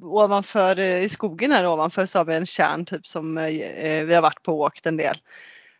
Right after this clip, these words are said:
Malte älskar ju att åka pulka, så det går ju att dra det på isen. Så jag brukar å-, dra runt honom på pulkan.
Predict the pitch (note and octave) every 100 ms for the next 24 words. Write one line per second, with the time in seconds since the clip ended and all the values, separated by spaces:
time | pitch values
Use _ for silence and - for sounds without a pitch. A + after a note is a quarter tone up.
0 | _ F3+ G3+ F#3+ G3 G3 - E3+ D#3 D#3
1 | - G#3 C#3+ - G#3+ - G#3 G#3 F#3+ F3
2 | F3+ F3+ F3 G#3 G#3 E3+ D3+ D#3+ C#3 -
3 | - D3+ - F#3+ F3+ F#3 F3+ F3 E3+ F3
4 | E3+ E3 F#3 F#3 G3+ E3 D#3+ D#3 F#3 D#3
5 | - - F#3